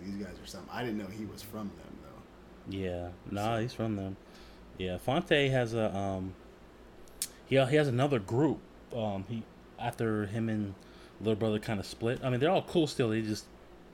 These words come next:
Speaker 2: just don't do
Speaker 1: Just
Speaker 2: it.
Speaker 1: go their own ways.
Speaker 2: Go their own ways.
Speaker 1: Yeah.
Speaker 2: Um, it's called Foreign Exchange.
Speaker 1: Okay.
Speaker 2: And one thing about Phonte that I love, the boy can sing, too.
Speaker 1: Oh,
Speaker 2: He's not like Drake. Like, he can sing, sing.
Speaker 1: Yeah,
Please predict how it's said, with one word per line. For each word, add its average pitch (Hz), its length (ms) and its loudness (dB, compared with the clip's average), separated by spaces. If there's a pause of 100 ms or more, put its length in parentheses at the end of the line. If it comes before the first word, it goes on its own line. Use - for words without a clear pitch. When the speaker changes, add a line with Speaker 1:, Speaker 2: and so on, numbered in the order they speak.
(380)
Speaker 2:
just - 200 -8
don't 104 280 0
do 117 140 6
Speaker 1:
Just 107 40 6
Speaker 2:
it. 104 120 2
Speaker 1:
go 98 60 -4
their 92 100 -6
own 90 160 -6
ways. 90 300 -6
Speaker 2:
Go 135 120 6
their 113 140 6
own 101 140 2
ways. 104 340 0 (200)
Speaker 1:
Yeah. 175 120 -4 (200)
Speaker 2:
Um, 104 520 2 (640)
it's 110 140 -4
called 120 320 6
Foreign 143 300 6
Exchange. 104 720 0 (640)
Speaker 1:
Okay. 113 200 -10 (440)
Speaker 2:
And 117 280 6
one 139 140 4
thing 135 160 4
about 101 260 4
Phonte 143 220 4
that 120 140 6
I 104 60 6
love, 95 260 2 (200)
the 113 80 0
boy 127 240 4
can - 140 -8
sing, 101 420 0
too. - 200 -2 (640)
Speaker 1:
Oh, 78 280 -12 (180)
Speaker 2:
He's 139 180 4
not 202 120 10
like 135 160 8
Drake. 104 300 10
Like, 104 160 6
he 110 120 4
can 87 160 0
sing, 131 320 6
sing. 90 240 -2 (280)
Speaker 1:
Yeah, 104 200 2